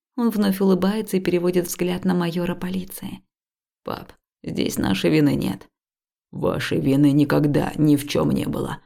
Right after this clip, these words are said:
Сколько раз вы стояли в этом кабинете, сколько раз вы оправдывались передо мной,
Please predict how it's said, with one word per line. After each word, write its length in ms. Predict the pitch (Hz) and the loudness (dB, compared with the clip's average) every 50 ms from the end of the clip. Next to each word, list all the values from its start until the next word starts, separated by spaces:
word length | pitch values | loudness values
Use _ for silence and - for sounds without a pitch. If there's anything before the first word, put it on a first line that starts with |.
| _ _ _ _ | _ _ _ _
Сколько 460 | - - - 175 170 165 - 180 170 | -14 -8 -4 -4 -4 -4 -4 -4 -4
раз 300 | 160 - - - - - | -4 -4 -6 -6 -6 -6
вы 100 | - - | -6 -6
стояли 400 | - - - - - - - - | -6 -6 -6 -6 -6 -4 -4 -2
в 80 | - - | 0 -2
этом 260 | - - - - - | -2 -2 -2 -2 0
кабинете, 640 | - 143 135 143 131 123 - - - - - 117 | 0 0 2 2 2 2 0 0 -2 -4 -4 -4
сколько 460 | 123 - - 147 143 143 143 151 151 143 | -4 0 0 2 2 2 2 2 2 2
раз 400 | - 156 147 - - - - 143 | 2 2 0 0 -2 -4 -4 -4
вы 120 | 151 - | -4 -4
оправдывались 720 | - - - - 147 147 147 147 - 175 151 151 - - - | -2 -2 0 2 2 2 2 2 2 2 2 2 0 0 0
передо 340 | - 135 143 151 151 147 143 | 0 0 0 0 0 2 2
мной, 340 | 151 151 147 - 147 - | 2 2 2 0 -4 -8